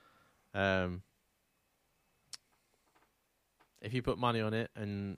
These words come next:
and you won, let us know how much money you put on it. <laughs> Uh, he says, "And for both of you guys, congrats on the year. I've been here from the start.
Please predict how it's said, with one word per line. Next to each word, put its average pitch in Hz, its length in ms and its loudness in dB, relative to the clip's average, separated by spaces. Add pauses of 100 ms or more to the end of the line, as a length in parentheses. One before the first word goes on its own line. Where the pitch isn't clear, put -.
(120)
and 101 200 -4
you 101 100 -2
won, 104 240 -2
let 117 120 0
us - 120 -10
know 113 60 0
how 110 60 0
much 104 160 -8
money 127 140 -4
you 107 40 -8
put - 140 -12
on 101 60 -10
it. - 100 -12 (2500)
<laughs> - 0 - (640)
Uh, 127 360 8
he 123 100 -4
says, 131 160 0
"And 127 140 2
for - 80 -16
both 151 180 6
of - 60 -6
you 131 100 0
guys, 123 300 4
congrats - 340 2
on 123 60 0
the 117 80 0
year. 113 400 4 (840)
I've 117 220 4
been 131 160 2
here 123 140 2
from 117 180 -4
the 107 80 0
start. 107 400 2